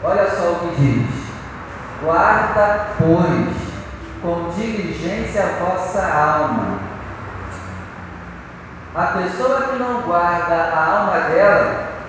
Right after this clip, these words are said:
ela vai adorar deuses. Continuando aqui a leitura.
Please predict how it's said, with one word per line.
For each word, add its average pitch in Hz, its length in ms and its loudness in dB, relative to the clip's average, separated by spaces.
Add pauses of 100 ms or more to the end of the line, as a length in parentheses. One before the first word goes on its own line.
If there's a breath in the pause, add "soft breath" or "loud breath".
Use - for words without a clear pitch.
(680)
ela 165 320 2
vai 190 400 2
adorar 170 880 0
deuses. - 540 2 (480)
Continuando 196 520 -2
aqui 202 180 -2
a 202 40 0
leitura. 202 580 0